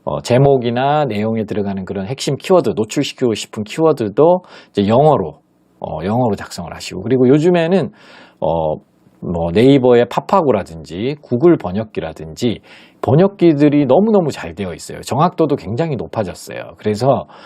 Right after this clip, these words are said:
그런 번역기를 활용하시면 누구나 초보자분들도 운영을 하실 수가 있습니다. 이런 방식으로. 그래서,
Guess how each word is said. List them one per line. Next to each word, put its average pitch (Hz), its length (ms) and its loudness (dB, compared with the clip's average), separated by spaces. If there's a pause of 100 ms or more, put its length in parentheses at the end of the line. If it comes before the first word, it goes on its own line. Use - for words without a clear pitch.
(240)
그런 117 240 2
번역기를 151 840 2
활용하시면 117 840 -6
누구나 143 540 -6 (460)
초보자분들도 113 960 0
운영을 120 440 -2
하실 131 200 -8
수가 92 220 -10
있습니다. - 400 -16
이런 170 320 -6
방식으로. - 500 -16
그래서, 104 300 0